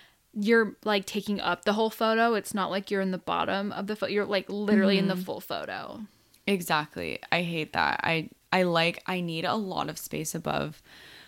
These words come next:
Speaker 2: my head in a photo,
Speaker 1: Yeah.
Speaker 2: regardless of if it's, like, half body, if it's full body, whatever. I just like having that space. I just think
Speaker 1: Yeah.
Speaker 2: it's so much more clean.
Speaker 1: Yeah.
Speaker 2: Like, I don't know. It's just clean to me. So
Speaker 1: But we definitely
Speaker 2: angles
Speaker 1: deep
Speaker 2: are
Speaker 1: dive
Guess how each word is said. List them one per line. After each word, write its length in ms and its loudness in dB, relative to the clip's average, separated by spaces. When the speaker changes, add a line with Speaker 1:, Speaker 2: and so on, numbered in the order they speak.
Speaker 2:
my 140 0
head 560 2
in 100 -2
a 100 0
photo, 560 2
Speaker 1:
Yeah. 60 -4
Speaker 2:
regardless 560 0
of 160 -4
if 180 -2
it's, 180 -2
like, 180 0
half 300 0
body, 300 4
if 160 -2
it's 260 -2
full 200 2
body, 480 0
whatever. 480 2
I 120 2
just 220 -6
like 160 -4
having 260 -4
that 140 0
space. 440 -2
I 100 -4
just 280 -4
think 100 4
Speaker 1:
Yeah. 240 2
Speaker 2:
it's 160 -6
so 200 0
much 240 -4
more 120 -2
clean. 760 -4
Speaker 1:
Yeah. 120 2
Speaker 2:
Like, 160 2
I 80 0
don't 120 4
know. 240 6
It's 120 -2
just 220 0
clean 340 4
to 120 -4
me. 260 -4
So 480 -2
Speaker 1:
But 140 8
we 100 4
definitely 460 6
Speaker 2:
angles 340 4
Speaker 1:
deep 80 2
Speaker 2:
are 20 2
Speaker 1:
dive 220 8